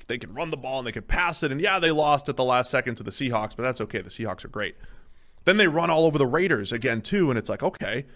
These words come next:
this offense is, is legit. How do you stop them? But the problem was, then they lose to the, um, Chiefs, and they had some injuries and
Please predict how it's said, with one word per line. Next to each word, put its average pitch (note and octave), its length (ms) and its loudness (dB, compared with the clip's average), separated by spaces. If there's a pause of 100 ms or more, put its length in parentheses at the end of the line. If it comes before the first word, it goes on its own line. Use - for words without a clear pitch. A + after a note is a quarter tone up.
(520)
this - 160 -4
offense C3+ 420 0
is, F#2 200 -6
is A#2 200 -2
legit. G#2+ 380 -2
How - 140 0
do F#3+ 80 0
you B2+ 100 -2
stop - 460 -2
them? F#2+ 240 -6 (400)
But G#2+ 120 0
the - 80 -2
problem F#3 500 4
was, F#2+ 480 -2 (260)
then C#3+ 100 0
they D#3+ 100 4
lose C#3 200 2
to A2 100 -4
the, - 440 -12
um, F2+ 380 -4 (760)
Chiefs, A2+ 360 -2
and G2+ 80 -8
they G2+ 40 -4
had G2+ 100 -4
some G2 100 -8
injuries F#2+ 520 -6
and F2 200 -14